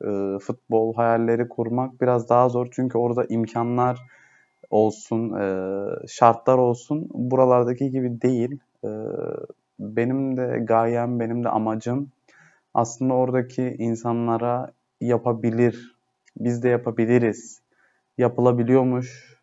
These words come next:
e, hissini, e, hayallerini gerçekten yapabileceklerine inandırmak.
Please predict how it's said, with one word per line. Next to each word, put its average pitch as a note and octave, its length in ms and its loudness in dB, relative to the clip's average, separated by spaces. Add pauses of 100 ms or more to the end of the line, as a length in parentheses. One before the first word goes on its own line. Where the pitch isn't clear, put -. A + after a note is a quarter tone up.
e, G2 40 -6 (420)
hissini, A#2+ 800 -4 (180)
e, - 40 -6 (400)
hayallerini A2+ 840 -2 (580)
gerçekten B2 540 0
yapabileceklerine A#2+ 800 -2
inandırmak. A#2 720 -4